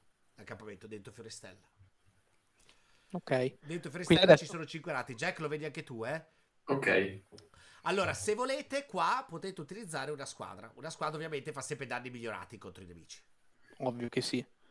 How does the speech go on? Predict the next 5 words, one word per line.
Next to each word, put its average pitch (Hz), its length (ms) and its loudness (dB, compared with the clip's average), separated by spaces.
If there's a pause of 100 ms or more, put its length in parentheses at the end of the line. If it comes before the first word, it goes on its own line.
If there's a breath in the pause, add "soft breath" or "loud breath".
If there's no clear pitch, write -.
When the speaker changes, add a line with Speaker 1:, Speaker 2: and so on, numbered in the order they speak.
(240 soft breath)
Speaker 2:
Eravamo 151 420 12
già 165 160 12
predisposti, 165 920 12 (280)
invece 165 440 12
di, 170 320 10